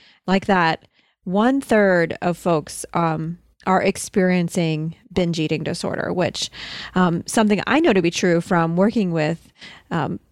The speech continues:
folks in the, in the binge experience is that working towards weight loss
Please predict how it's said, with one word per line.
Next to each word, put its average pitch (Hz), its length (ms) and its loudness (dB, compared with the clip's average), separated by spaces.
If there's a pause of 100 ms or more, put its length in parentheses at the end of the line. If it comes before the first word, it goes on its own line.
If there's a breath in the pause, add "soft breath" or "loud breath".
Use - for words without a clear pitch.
(120)
folks 196 320 0
in 190 140 0
the, 175 100 0 (180)
in 190 140 0
the 185 80 2
binge 185 240 0
experience 180 540 0
is 165 140 -2
that 156 240 0 (360)
working 175 500 0 (160)
towards 165 260 0
weight 208 200 2
loss 170 340 -2